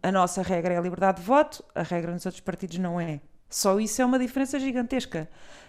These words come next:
Ah, quando perguntam em cada diploma qual é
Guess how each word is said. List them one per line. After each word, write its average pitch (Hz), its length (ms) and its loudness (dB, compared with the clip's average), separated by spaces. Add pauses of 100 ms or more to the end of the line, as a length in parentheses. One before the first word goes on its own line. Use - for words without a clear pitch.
Ah, 160 800 0
quando 208 220 4
perguntam 202 680 2
em 190 100 0
cada 202 220 4
diploma 196 480 0
qual 247 200 6
é 262 100 4